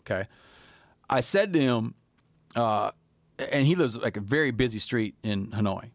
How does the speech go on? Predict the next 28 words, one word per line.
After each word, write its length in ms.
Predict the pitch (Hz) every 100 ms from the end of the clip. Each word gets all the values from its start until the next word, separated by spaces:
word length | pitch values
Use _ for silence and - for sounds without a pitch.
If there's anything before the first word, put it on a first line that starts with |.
| _
Like, 140 | - 117
you 100 | 143
walk 280 | 139 131
out 140 | 131 110
and 60 |
it's 80 | 87
just 240 | 110 - -
full 400 | - 143 117 107
Vietnam 720 | 101 117 107 104 98 95 98 104
mayhem, 540 | 107 101 98 80 92 - _
you 100 | 110
know, 140 | 90
scooters. 600 | 90 - 127 110 104 95
It's 180 | 92 101
just, 160 | 110 101
like, 140 | 98
insane. 400 | 95 - 147 101 - - - - - -
And 140 | 127
I 80 | 139
said 300 | 135 160 143
to 120 | 131
him, 280 | 127 110 110 - _ _ _
"So 180 | - 170
you 220 | 143 220
just 200 | 233 175
take 300 | - 208 180
'em 160 | 190 170
out, 340 | 190 196 -